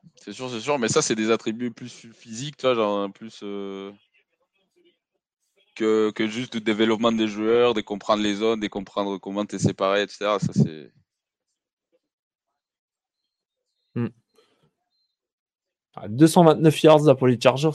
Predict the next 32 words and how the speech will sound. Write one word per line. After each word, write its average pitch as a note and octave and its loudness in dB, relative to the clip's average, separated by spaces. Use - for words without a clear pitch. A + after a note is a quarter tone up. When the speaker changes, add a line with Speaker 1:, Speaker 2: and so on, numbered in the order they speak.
Speaker 2:
contre A#2+ -6
deux B2 2
cent D3 0
cinquante C3+ 0
pour A#2 0
les, A2+ 4
pour A2 -2
les A2 0
Chiefs, - -10
là, F#2+ -6
en F#2 -8
termes A#2 -4
d'attaque. B2+ -2
T'as C3 8
vu, E3 12
t'as D#3+ 6
vu D#3+ 10
la D#3 12
stat G3+ 8
sur - 2
les, C3+ 8
le C3+ 6
nombre D3+ 2
de C#3 2
passes D3+ 2
tentées, D#3 2
euh, A2+ 6
à G#2+ 2
plus D3 -6
de C3 -8
vingt B2+ 0
yards ? D3+ 2